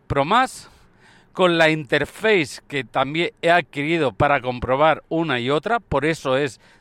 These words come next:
de hacer dos pruebas. La interface en sí es la IRIC Pre H D, conectada por Lightning a mi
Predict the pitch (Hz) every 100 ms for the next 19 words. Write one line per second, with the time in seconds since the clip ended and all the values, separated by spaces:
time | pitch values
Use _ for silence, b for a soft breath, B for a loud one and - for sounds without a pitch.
0 | - 123 127 - 160 107 _ _ b b
1 | b - 151 - - 160 156 208 254 -
2 | _ _ b b b b b _ _ -
3 | 151 151 135 139 - 202 - 175 143 -
4 | 185 147 156 127 135 131 _ _ - 208
5 | 208 147 - - b b _ - 202 185
6 | - - 151 147 185 185 240 285 214 _
7 | _ _ _ _ b b b b b b
8 | _ _ _ _ 196 180 170 131 220 214
9 | 131 104 - _ _ _ _ - _ _
10 | _ _ _ - 160 151 180 208 180 131
11 | 107 - 143 131 131